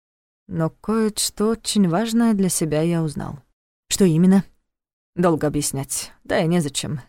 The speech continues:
Тебе и остальным это не пригодится». «Тогда вернёмся к нашим?»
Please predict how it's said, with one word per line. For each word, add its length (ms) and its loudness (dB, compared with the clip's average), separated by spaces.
Тебе 240 2
и 40 2
остальным 440 0
это 180 -2
не 120 -2
пригодится». 680 -8
«Тогда 440 4
вернёмся 520 2
к 100 -6
нашим?» 400 -2